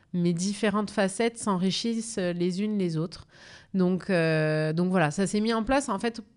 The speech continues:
progressivement. Et, euh, et voilà, mais il y a eu nécessairement une période de flottement avec, euh,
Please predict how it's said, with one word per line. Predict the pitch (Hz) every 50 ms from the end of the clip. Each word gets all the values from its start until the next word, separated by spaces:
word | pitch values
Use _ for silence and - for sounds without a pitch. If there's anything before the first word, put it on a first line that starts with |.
| _ _ _ _ _ _ -
progressivement. | - - 247 240 220 226 233 220 226 - 214 208 185 190 190 190 196 214 233 254 262 - - - - - _ _ -
Et, | - 170 170 165 170 165
euh, | 160 160 156 156 151 156 156 156 156 156 156
et | 156
voilà, | 156 170 160 143 135 139 156
mais | 156 147 143
il | 151 151 147
y | 151 147
a | 151
eu | 160 165 165 165 156 156 147
nécessairement | 160 175 165 - - 175 - 180 165 170 180 180
une | 185 175
période | 170 175 170 165 170 170
de | 165 160 160
flottement | 156 - 185 170 160 - 190 185 185 190 185
avec, | 175 165 160 165 170 165 _ - -
euh, | 160 151 151 147 143